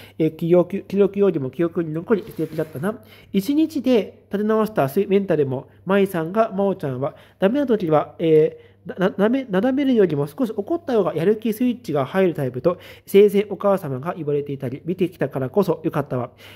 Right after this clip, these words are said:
よ-、えー、頑張ったわ。でもね、私は正直絶対に金メダル欲しかったな。うん。真央ちゃんも先日、あのな-、泣き笑いは、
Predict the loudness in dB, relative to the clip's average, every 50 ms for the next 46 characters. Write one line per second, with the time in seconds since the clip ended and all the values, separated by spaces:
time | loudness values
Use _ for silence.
0 | -6 0 0 0 0 2 -2 -2 0 0 -2 0 0 0 0 0 -4 -4 -8 -14
1 | -8 -2 0 2 2 2 2 0 -2 -2 0 0 0 -2 -2 0 2 2 4 4
2 | 2 0 -2 -4 -4 -4 -2 0 0 0 -2 0 0 2 2 2 2 -2 -4 -4
3 | -4 -4 -2 -2 -2 -2 -2 -2 -6 -8 -8 -12 -10 -8 -10 -10 -10 -10 -18 -20
4 | _ _ -8 -6 -6 -6 -8 -10 -14 -20 -20 -20 -6 _ 2 2 2 2 0 -2
5 | -4 -2 0 2 2 2 2 0 -4 -6 -6 -6 -6 -8 -8 -6 -4 -4 -4 -4
6 | -6 -8 -8 -4 -2 0 0 2 0 0 0 -4 -6 -4 -4 -4 -2 -2 -2 0
7 | 0 0 0 0 -2 -4